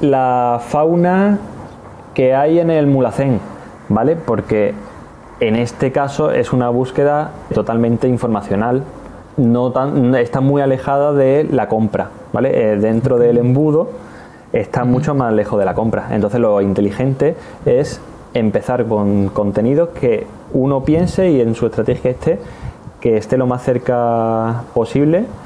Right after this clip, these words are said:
Speaker 1: eh, de la parte transaccional y que la gente al final de ahí, de ese post de blog, se deriva al servicio y es más fácil que compre.
Speaker 2: Ok. Ese último consejo me parece muy, muy útil. Dentro de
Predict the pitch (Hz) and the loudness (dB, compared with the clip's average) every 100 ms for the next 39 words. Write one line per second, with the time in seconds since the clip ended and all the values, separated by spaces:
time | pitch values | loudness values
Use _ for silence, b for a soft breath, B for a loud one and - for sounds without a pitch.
0 | B B - 139 120 113 107 104 101 95 | B B -4 2 4 4 4 2 0 -2
1 | 101 - 120 98 92 95 - 98 127 185 | -4 -2 -2 -6 -6 -6 -4 -4 -2 -4
2 | - 110 98 92 90 107 104 107 113 113 | -2 -2 0 -2 -2 -2 -2 -2 0 0
3 | 143 175 B B - 104 95 98 127 131 | -2 -4 B B 0 2 4 4 4 2
4 | 101 110 107 107 107 107 113 117 131 175 | 2 2 4 4 4 2 0 2 2 0
5 | - - - 98 95 98 107 107 127 147 | -2 -6 0 2 2 2 0 0 0 0
6 | 147 180 208 B B B B - 117 107 | 0 -2 -2 B B B B -2 2 4
7 | 98 98 98 98 104 98 - 120 131 - | 4 4 2 0 -4 -4 -2 -2 0 0
8 | - - - - - - - 151 135 143 | -2 -12 -14 -16 -16 -18 -2 0 2 0
9 | 143 - - B B B 147 - 165 160 | 0 -2 -10 B B B -2 0 2 2
10 | 160 135 131 147 139 151 135 127 131 139 | 2 2 0 2 2 2 2 0 0 2
11 | 135 135 135 156 131 127 - 143 - - | 4 4 4 4 4 4 2 -2 -4 -4
12 | - 139 160 180 180 151 127 | 0 4 4 4 2 4 2